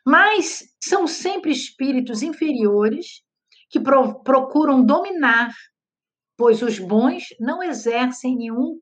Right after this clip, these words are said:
constrangimento. Então, quando aqui, justamente, é, no parágrafo três, né, o nosso querido Miranda diz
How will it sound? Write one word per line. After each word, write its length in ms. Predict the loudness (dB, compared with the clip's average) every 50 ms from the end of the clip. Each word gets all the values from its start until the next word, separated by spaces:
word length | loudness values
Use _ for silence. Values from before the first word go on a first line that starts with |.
| _ -10
constrangimento. 960 | -10 -8 -8 -10 -12 -12 -6 -6 -6 -6 -6 -6 -6 -6 -6 -6 -8 -12 -20 _ _ _ _ _ _ _ _ _ _ _ _ _ _
Então, 260 | -2 0 0 0 2
quando 400 | 2 2 2 2 0 0 2 2
aqui, 500 | 2 0 0 -4 -4 -2 -2 -4 -4 -6 _ _ _ _ _ -6
justamente, 840 | -4 -4 -2 -2 0 0 2 2 4 4 2 2 0 -6 -12 -12 -14 -16 _ _ _ _ _ _ _ _ _ _
é, 680 | -4 -2 0 0 0 0 0 0 0 0 0 -2 -2 -2
no 140 | -4 -2 0
parágrafo 520 | 2 2 2 2 0 0 -2 -4 -6 -4 0
três, 540 | 2 4 6 6 6 6 4 0 -2 -6 -10 -16 -20 -20 -20 _ _ _ _ _ _ _ _ -6
né, 280 | -2 2 2 2 2 0 -2 -16 _ -20 -20 -20 _ _ -10
o 60 | -8
nosso 320 | -2 0 0 0 0 -2
querido 320 | 0 0 0 0 0 0 2
Miranda 340 | 2 2 2 2 2 0 0
diz 440 | -2 -4 -6 -6 -6 -10 -18 -20